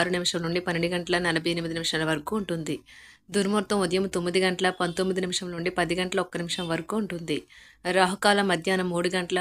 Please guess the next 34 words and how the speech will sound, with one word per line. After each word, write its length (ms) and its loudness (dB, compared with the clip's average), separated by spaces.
మూడు 240 -2
నిమిషం 300 -4
నుండి 180 -2
సాయంత్రం 540 0
నాలుగు 300 4
గంటల 260 -2
ఇరవై 220 4
ఒక్క 160 -6
నిమిషం 300 -4
వరకు 280 -4
ఉంటుంది. 360 -6
యమగండం 500 4
ఉదయం 220 0
తొమ్మిది 300 0
గంటల 320 2
యాభై 280 4
ఒక్క 180 -6
నిమిషం 300 -2
నుండి 240 -2
పదకొండు 400 0
గంటల 240 0
తొమ్మిది 280 -2
నిమిషాల 360 -2
వరకు 300 0
ఉంటుంది. 360 -6
ఈ 20 6
రోజు 240 4
దిశాశూల 480 2
ఉత్తరం, 340 0
అనగా 240 0
ఉత్తరం 300 0
వైపు 180 -2
ప్రయాణం 400 4
చేయడం 260 -2